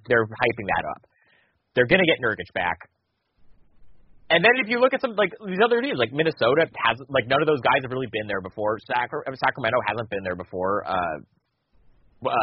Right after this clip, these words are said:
Minnesota hasn't been there before. Oklahoma City, I still think, is gonna sell off all their guys or, or some of their guys, and I think they're gonna fall back a little bit in the standings because, you know, Sam Presti wants to stockpile draft picks. You know, that, that's what he wants to do. Like,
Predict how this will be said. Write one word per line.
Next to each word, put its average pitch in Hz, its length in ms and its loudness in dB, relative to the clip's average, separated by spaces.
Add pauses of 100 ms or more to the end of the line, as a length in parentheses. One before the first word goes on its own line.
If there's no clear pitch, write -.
(140)
Minnesota 131 580 2
hasn't 120 300 0
been 110 160 0
there 95 100 -2
before. 113 380 0
Oklahoma 135 400 2
City, 123 240 2
I 120 160 2
still 131 240 0
think, 117 160 -2
is 104 80 -8
gonna 107 240 -6
sell 107 160 4 (100)
off 107 140 2
all 101 160 0
their 95 160 -2
guys 92 340 0
or, 92 140 -2
or 92 320 -4
some 113 100 -2
of 101 80 -2
their 92 140 -2
guys, 90 260 2
and 95 80 -4
I 92 140 0
think 110 160 -6
they're 95 80 0
gonna 92 240 -4
fall 95 160 2
back 98 240 2
a 87 80 -8
little 87 160 -6
bit 90 100 -6
in 76 80 -10
the - 140 -18
standings 110 340 -4
because, 98 300 -6 (560)
you 113 80 0
know, 98 60 -2 (120)
Sam 123 160 4
Presti 110 800 -2
wants 117 400 2
to 95 80 -8 (160)
stockpile 113 560 2
draft 110 260 0
picks. 98 300 -10 (100)
You 95 140 -8
know, 95 80 -6
that, 101 160 -6
that's 104 180 -6
what 104 140 -2
he - 20 -6
wants 98 240 -4
to 87 100 -14 (120)
do. 101 160 -4 (100)
Like, 85 160 -4